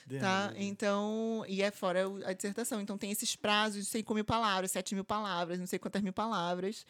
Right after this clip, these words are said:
Speaker 2: que tem que esses prazos pra entregar. Então, cada disciplina pede aí três, quatro, cinco assignments.
Speaker 1: Caralho, que é maluco.
Speaker 2: Então, é, fica, e aí eu tô ainda t-, trabalhando full time,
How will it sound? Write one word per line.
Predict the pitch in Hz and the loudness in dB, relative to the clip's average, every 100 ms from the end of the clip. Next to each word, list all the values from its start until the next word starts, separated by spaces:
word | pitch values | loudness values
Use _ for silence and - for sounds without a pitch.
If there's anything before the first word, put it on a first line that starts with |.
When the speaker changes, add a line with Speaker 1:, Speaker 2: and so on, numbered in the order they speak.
| - - - | -20 -20 -10
Speaker 2:
que | 214 | -4
tem | 202 | -4
que | 208 | -2
esses | 214 254 | -2 -4
prazos | - 202 196 | -2 -2 -2
pra | - | -4
entregar. | 202 208 226 202 202 | -6 -4 -2 -2 -2
Então, | 202 185 | -4 -4
cada | 208 202 208 | -2 -2 -4
disciplina | - - 226 208 208 | -6 -6 -4 -4 -4
pede | 202 185 202 | -2 -2 0
aí | 190 | -2
três, | 180 208 202 | -2 -2 -2
quatro, | - 202 - | -4 -6 -6
cinco | - 190 214 | -6 -4 -4
assignments. | 233 - 180 185 202 208 - - _ - | -6 -6 -4 -4 -2 -2 -4 -12 _ -20
Speaker 1:
Caralho, | 139 127 113 123 123 | -16 -16 -16 -16 -16
que | 123 | -16
é | |
maluco. | 135 131 101 101 | -12 -12 -12 -6
Speaker 2:
Então, | 208 220 233 226 262 254 | -6 0 0 2 -2 -4
é, | 220 | -6
fica, | - 233 - - | -8 -6 -4 -2
e | 226 | 0
aí | 220 | 2
eu | 220 240 | 2 0
tô | 381 | -2
ainda | 370 370 370 | -2 -2 -6
t-, | - | -8
trabalhando | - 190 175 170 170 | -4 0 0 -2 -4
full | 214 | -8
time, | - 277 269 | -4 -4 -4